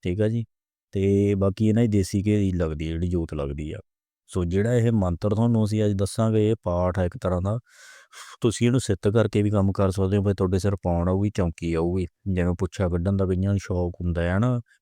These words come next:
ਇਸ਼ਕ 'ਚ ਰੰਗ ਹੋਣ ਦਾ ਸ਼ੌਕ ਹੁੰਦਾ ਆ, ਤਾਂ ਉਹ ਲੋਕ ਕਰ ਸਕਦੇ ਆ, ਤੇ ਆਮ ਦੁਨੀਆ ਵੀ ਇਹਨਾਂ ਨੂੰ ਕਰ ਸਕਦੀ ਆ। ਠੀਕ ਆ ਜੀ,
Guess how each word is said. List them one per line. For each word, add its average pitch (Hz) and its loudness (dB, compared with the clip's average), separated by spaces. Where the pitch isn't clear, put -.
ਇਸ਼ਕ 92 -2
'ਚ 101 0
ਰੰਗ 92 2
ਹੋਣ 92 0
ਦਾ 95 0
ਸ਼ੌਕ 90 -2
ਹੁੰਦਾ 101 0
ਆ, 110 0
ਤਾਂ 107 -2
ਉਹ 95 2
ਲੋਕ 98 0
ਕਰ 82 -2
ਸਕਦੇ 92 -2
ਆ, 110 0
ਤੇ 127 0
ਆਮ 101 4
ਦੁਨੀਆ 98 4
ਵੀ 90 2
ਇਹਨਾਂ 98 2
ਨੂੰ 104 -2
ਕਰ 82 -4
ਸਕਦੀ 82 -8
ਆ। 101 -10
ਠੀਕ 95 -4
ਆ 110 2
ਜੀ, 117 -4